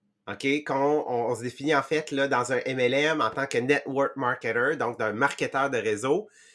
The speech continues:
c'est quoi, en fait, nous, ces domaines-là que je peux pas déléguer, que c'est à moi que ça incombe de le faire.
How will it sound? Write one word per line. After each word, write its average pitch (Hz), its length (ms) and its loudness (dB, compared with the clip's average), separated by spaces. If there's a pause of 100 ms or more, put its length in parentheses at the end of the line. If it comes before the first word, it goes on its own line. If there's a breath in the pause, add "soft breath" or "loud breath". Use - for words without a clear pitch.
(280 soft breath)
c'est - 280 -2
quoi, 226 240 4
en 170 40 2
fait, - 300 -2
nous, 165 420 2
ces 143 220 0
domaines-là 139 800 4 (440)
que 175 80 4
je - 120 0
peux 202 160 0
pas 311 140 -2
déléguer, 185 600 4 (600)
que 208 240 8 (260)
c'est - 220 2
à 165 100 8
moi 208 280 6
que 226 60 -8
ça - 280 2
incombe 160 520 0
de 135 100 0
le 127 120 2
faire. - 400 -2